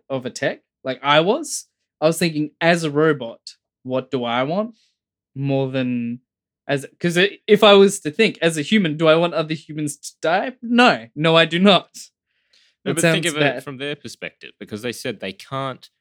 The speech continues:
Speaker 2: hurt people. So, as a tech, think of it this way. You will be told to attack a city and kill people. Then some of you will be installed in management, and the rest of you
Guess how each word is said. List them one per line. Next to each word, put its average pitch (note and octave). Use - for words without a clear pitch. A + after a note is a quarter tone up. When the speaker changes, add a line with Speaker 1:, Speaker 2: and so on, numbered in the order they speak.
Speaker 2:
hurt A2+
people. -
So, G#2
as D#3+
a -
tech, C#2
think B2+
of A2+
it A2
this A#2+
way. C#2
You A#2
will B2+
be G#2+
told A2
to A#2
attack D3
a B2+
city -
and F#2+
kill C#3+
people. C2+
Then B2
some D3
of C#3
you B2+
will A2+
be A2
installed A2
in F#2
management, G2+
and G#2+
the G2+
rest A#2+
of G2
you D#2+